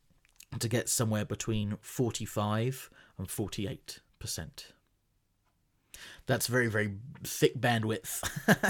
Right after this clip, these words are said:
<laughs> I'm sure some of you are thinking, but that's probably the best that we can safely statistically assume at this point. Okay, so as we said, we had a chat about, um, uh, incumbency. Um, uh, incumbency between two thousand, twenty twenty,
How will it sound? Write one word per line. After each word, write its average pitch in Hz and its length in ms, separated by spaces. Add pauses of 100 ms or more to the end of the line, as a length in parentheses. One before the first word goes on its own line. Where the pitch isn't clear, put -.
(380)
<laughs> - 40
I'm 127 120
sure 123 200
some 120 160
of 104 100
you 110 120
are 107 60
thinking, 113 320
but 135 100
that's 135 160
probably 120 180
the 107 80
best 107 260
that - 100
we 110 120
can 110 280 (320)
safely 139 600
statistically - 720
assume 101 500 (140)
at 120 100
this 104 160
point. - 440 (1600)
Okay, 127 380
so 156 200
as 185 200
we 196 60
said, 185 220
we 175 80
had 165 140
a 165 40
chat 170 320
about, 139 340
um, 135 260
uh, 135 180
incumbency. 135 800 (420)
Um, 127 320 (100)
uh, 127 220
incumbency 147 600
between 135 400
two 139 160
thousand, 123 480
twenty - 300
twenty, 120 580